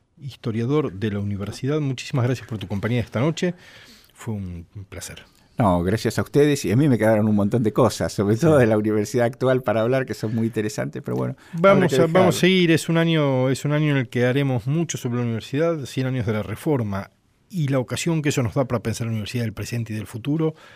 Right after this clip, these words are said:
Speaker 1: es una oportunidad que no vamos a dejar pasar.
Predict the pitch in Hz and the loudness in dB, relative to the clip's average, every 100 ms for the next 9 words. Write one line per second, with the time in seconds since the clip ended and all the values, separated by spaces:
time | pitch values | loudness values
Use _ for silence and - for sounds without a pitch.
0 | - _ 101 101 - 117 110 101 95 90 | -20 _ -6 -6 -4 -4 -4 -4 -6 -6
1 | 95 92 110 - 120 123 131 123 113 110 | -10 -12 -14 -4 0 0 0 0 0 0
2 | 107 - 87 95 - - | -4 -8 -12 -14 -14 -18